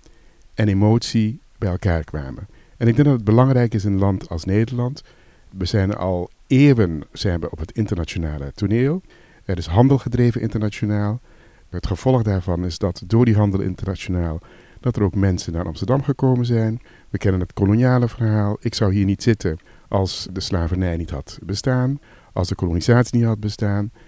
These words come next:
Dus aan de ene kant zien we een land, Nederland, dat internationaal wil optreden. En tegelijkertijd zien we een land waarin we zeggen,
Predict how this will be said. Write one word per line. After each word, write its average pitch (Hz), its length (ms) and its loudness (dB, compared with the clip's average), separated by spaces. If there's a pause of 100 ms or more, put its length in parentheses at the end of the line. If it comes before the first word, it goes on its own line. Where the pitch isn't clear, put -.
(340)
Dus 131 400 2
aan 107 160 -2
de 110 80 -2
ene 147 240 4
kant 131 500 0 (220)
zien 110 260 4
we 98 260 0
een 98 140 0
land, 92 400 2
Nederland, 90 680 2 (200)
dat 92 480 -4 (220)
internationaal 110 580 4
wil 80 80 -6
optreden. 123 580 -2 (520)
En 92 100 -4
tegelijkertijd 101 840 0
zien 92 220 -4
we 85 60 -2
een 87 80 -2
land 95 300 -2 (400)
waarin 90 220 0
we 82 80 0
zeggen, 104 360 0